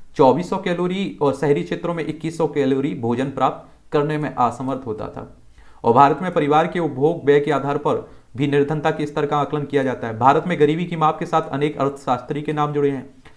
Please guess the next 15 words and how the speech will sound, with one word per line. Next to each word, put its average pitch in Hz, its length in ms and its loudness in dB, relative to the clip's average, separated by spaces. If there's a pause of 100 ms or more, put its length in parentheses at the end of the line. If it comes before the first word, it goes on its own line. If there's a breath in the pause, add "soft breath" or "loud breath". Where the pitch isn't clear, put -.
(220 soft breath)
जिनके 139 220 4
प्रमुख 156 340 2
मापदंड 139 400 0
हैं 135 240 -6 (300 loud breath)
दांडेकर 151 500 4
और - 440 2 (200)
तथा 151 200 2
रथ, - 560 -2
बीएस 156 520 0
मिन्हास, 131 560 0 (300 soft breath)
पीडी 156 400 0
ओझा, 127 280 2 (500)
प्रणवर्धन, 131 1600 -2 (360)
आईजे 139 640 0
अहलूवालिया, 127 840 2